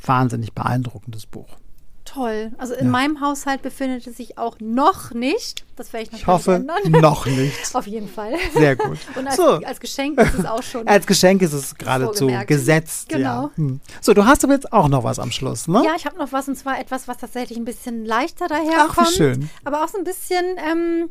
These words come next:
Speaker 2: na, ich sag erstmal nichts.
Speaker 1: Okay.
Speaker 2: Also,
Speaker 1: <laughs>
Speaker 2: es ist bei Eichborn erschienen. Ähm, f-, ist geschrieben von, äh, s-, äh, C K McDonnell.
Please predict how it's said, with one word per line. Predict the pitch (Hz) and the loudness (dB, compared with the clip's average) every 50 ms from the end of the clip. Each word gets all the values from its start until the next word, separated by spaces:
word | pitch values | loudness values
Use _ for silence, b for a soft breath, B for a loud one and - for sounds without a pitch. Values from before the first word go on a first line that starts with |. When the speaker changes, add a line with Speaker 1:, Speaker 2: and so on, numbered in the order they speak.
| - - - | -8 -10 -6
Speaker 2:
na, | 302 311 294 | -6 -4 -4
ich | 285 | -4
sag | - 269 - | -6 -8 -8
erstmal | - - - 190 185 | -10 -10 -10 -12 -12
nichts. | 180 190 196 - 320 | -12 -12 -10 0 4
Speaker 1:
Okay. | 240 226 233 226 180 135 - | 6 6 6 6 4 4 2
Speaker 2:
Also, | - - - - 165 - - 233 196 160 - | 0 -2 2 2 2 4 4 4 2 2 0
Speaker 1:
<laughs> | - | -4
Speaker 2:
es | - 277 269 - - | -6 -6 -6 -6 -10
ist | - - 285 285 - - - - | -10 -8 -8 -8 -8 -10 -8 -4
bei | 262 247 247 247 247 240 - - | -2 -2 -2 -2 -4 -6 -6 -8
Eichborn | 220 220 220 202 - - 214 202 202 196 | -8 -8 -8 -10 -12 -10 -10 -10 -8 -8
erschienen. | 190 190 - - 214 202 208 226 269 330 403 - | -10 -10 -10 -10 -10 -8 -4 -4 -4 -4 -4 -6
Ähm, | - 269 269 269 269 269 269 269 262 262 262 262 262 262 269 269 | -6 -4 -2 0 0 0 0 0 0 0 0 -2 -2 -4 -4 -6
f-, | 262 - - - - - - - | -8 -10 -12 -14 -14 -12 -10 -10
ist | 233 - - | -8 -8 -8
geschrieben | 247 220 - 269 269 269 269 | -10 -8 -6 -4 -4 -4 -4
von, | - 269 240 233 233 226 226 226 226 | -4 -4 -6 -4 -4 -6 -6 -8 -8
äh, | - 143 147 160 196 | -8 -8 -8 -8 -8
s-, | 214 - - - | -10 -10 -10 -8
äh, | - 226 214 214 208 | -6 -4 -4 -4 -4
C | 208 - - 294 302 | -4 -2 -2 -2 -2
K | 302 - 285 277 254 254 254 254 | -2 -4 -4 -4 -4 -4 -4 -6
McDonnell. | 254 240 233 220 - - - 233 247 277 254 202 - 190 233 269 | -6 -6 -8 -8 -8 -6 -4 0 0 0 0 0 0 -2 -2 -4